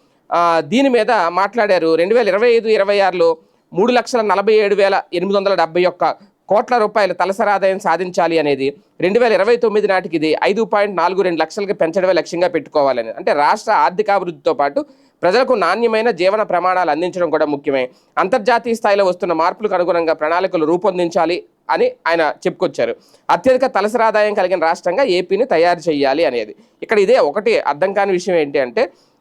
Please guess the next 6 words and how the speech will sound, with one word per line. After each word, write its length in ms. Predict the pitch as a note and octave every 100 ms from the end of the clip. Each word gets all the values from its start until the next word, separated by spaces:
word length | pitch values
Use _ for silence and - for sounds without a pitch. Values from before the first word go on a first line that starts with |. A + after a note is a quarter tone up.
| -
అత్యధిక 460 | D3+ - B3 A3+ B3+
తలసరి 460 | G3+ G3+ G#3+ G#3+
ఆదాయం 520 | G3 F#3+ G3 G3 G3 - - _ _ _
ఏపీ 400 | F3 F#3 G3 G3 - -
చేయాలి, 300 | E3+ F3 D#3+
కరెక్టే. 460 | - E3+ F3 D3